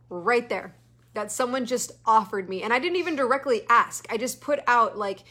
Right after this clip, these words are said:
"Hey, if you were in my shoes, what would you do?" And someone was like, "Here's thirty-five hundred dollars." Someone else saw that and was like,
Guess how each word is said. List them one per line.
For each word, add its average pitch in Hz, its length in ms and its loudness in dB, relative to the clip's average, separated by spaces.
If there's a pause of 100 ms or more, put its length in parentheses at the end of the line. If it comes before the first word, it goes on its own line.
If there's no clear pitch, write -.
(220)
"Hey, 269 180 2
if 226 100 0
you 240 120 -4
were 226 80 2
in 226 140 -4
my 220 280 0
shoes, 214 380 -6
what 202 260 -4
would 202 160 -2
you 190 140 -8
do?" 185 300 -4 (260)
And 220 120 -6
someone 247 220 -2
was 226 100 -4
like, 202 180 -4 (440)
"Here's 285 160 -4
thirty-five 226 320 -2
hundred 202 120 -6
dollars." 185 360 -8 (960)
Someone 262 340 -2
else 277 340 2
saw 208 280 0
that 202 240 0
and 208 140 -8
was 202 180 -8
like, 202 240 -2